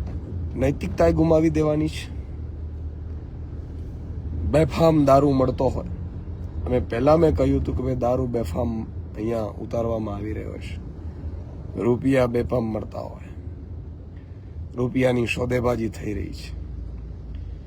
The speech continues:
અને મેં સાંભળ્યું છે અત્યારે કે દારૂમાં કાલે પોલીસમાં ફરિયાદ કરીને, સો નંબર ઉપર ફરિયાદ કરીને આમ આદમી પાર્ટીની ટીમે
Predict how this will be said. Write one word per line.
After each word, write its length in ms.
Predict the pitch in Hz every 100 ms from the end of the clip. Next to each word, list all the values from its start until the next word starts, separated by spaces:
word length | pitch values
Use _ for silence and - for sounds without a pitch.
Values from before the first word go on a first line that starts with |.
| - - - -
અને 360 | 107 107 98 - - - - - - -
મેં 200 | 107 135
સાંભળ્યું 520 | 131 123 131 160 165
છે 140 | 143 139
અત્યારે 380 | 101 113 101 - - - - - - - -
કે 60 | 117
દારૂમાં 880 | 107 127 143 170 180 170 165 165 156
કાલે 360 | 131 143 160
પોલીસમાં 840 | 147 - 131 151 202 - 196 170 170
ફરિયાદ 720 | 151 139 143 143 156 160 156
કરીને, 460 | - 120 113 110 107
સો 300 | - 151 156
નંબર 320 | 151 147 143
ઉપર 200 | 139 139
ફરિયાદ 400 | - 135 135 131
કરીને 300 | 127 123 131
આમ 260 | 127 117 117
આદમી 220 | 127 143
પાર્ટીની 480 | - 113 120 123 123
ટીમે 480 | - 135 139 110